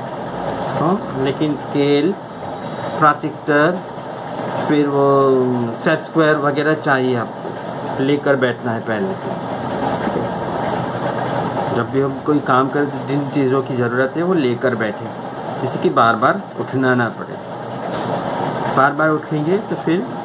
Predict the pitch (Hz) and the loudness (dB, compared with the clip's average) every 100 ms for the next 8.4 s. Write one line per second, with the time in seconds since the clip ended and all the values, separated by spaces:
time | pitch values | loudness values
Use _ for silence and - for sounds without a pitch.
0 | - - - 156 151 - 151 156 156 147 | -8 -8 0 2 2 0 2 4 4 4
1 | 143 143 135 135 131 131 143 139 131 131 | 4 4 4 4 2 2 2 2 4 2
2 | 123 123 127 - - - - 151 143 - | 2 0 -2 -4 -8 -8 -2 0 0 2
3 | 185 156 139 131 131 131 120 - 110 - | 0 4 4 4 4 2 0 -2 -6 -4
4 | 98 - - - - - - - - - | -6 -6 -6 -6 -6 -6 -4 -2 -2 -2
5 | - - - 180 - - - - - - | -2 -2 -2 -2 -2 -2 -2 -2 -2 -2
6 | - - - - - - - 113 117 113 | -2 -2 -2 -2 -2 -2 -2 0 0 0
7 | 110 107 104 101 - 113 117 135 135 127 | -2 -2 0 -2 -2 -4 0 2 2 2
8 | 117 104 98 - | 0 -4 -6 -6